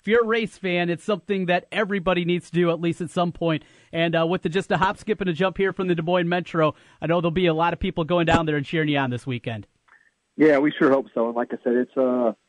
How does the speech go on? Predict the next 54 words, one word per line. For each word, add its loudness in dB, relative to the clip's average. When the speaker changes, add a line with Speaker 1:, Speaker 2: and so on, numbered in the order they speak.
Speaker 2:
you -20
know, 2
the 4
Des -2
Moines 0
area 4
really, 2
really, 2
uh, 2
embraces 0
Knoxville 0
Raceway, 2
and -4
we -10
get 2
a 0
lot 4
of -4
fans -6
from -10
that 0
area. 2
And -6
like 2
I 6
said, 4
if, 4
if -14
you, 4
uh, 2
if -12
you -6
don't 0
enjoy 2
it, 0
I, -8
I, -2
I 0
don't, 0
I 2
don't 2
know 4
what's 0
wrong -2
with -2
you, -2
because -2
I've 2
never 4
brought 0
somebody 0
that -2
has. 2
And -20